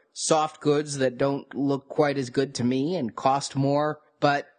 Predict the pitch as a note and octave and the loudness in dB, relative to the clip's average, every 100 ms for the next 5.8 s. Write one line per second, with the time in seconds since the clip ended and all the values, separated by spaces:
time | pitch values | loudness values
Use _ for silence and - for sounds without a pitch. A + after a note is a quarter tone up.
0 | _ C#3+ F3+ F3 D#3 - - G#3 G#3 F#3 | _ 0 2 0 -2 -4 0 0 2 0
1 | F#3+ F#3+ F#3+ F3 F3+ E3 D3+ C#3+ B2+ F3+ | 0 0 0 2 2 0 -4 -4 0 -2
2 | E3 D3 D#3 F#3 E3 A3 G3+ - C#3+ F3+ | 0 0 0 0 0 0 -2 0 2 2
3 | F#3+ F3+ - F#3 - - G#3 G#3+ A#2+ B2 | 0 -2 0 0 -2 -2 0 2 2 2
4 | B2 B2+ A#2+ B2+ B2+ B2 A#2+ - B2+ A#2 | 0 0 0 0 0 0 -4 -2 -2 -2
5 | A#2 - B2+ A#2+ E3 D#3 C#3 | -4 -2 -2 0 0 0 -2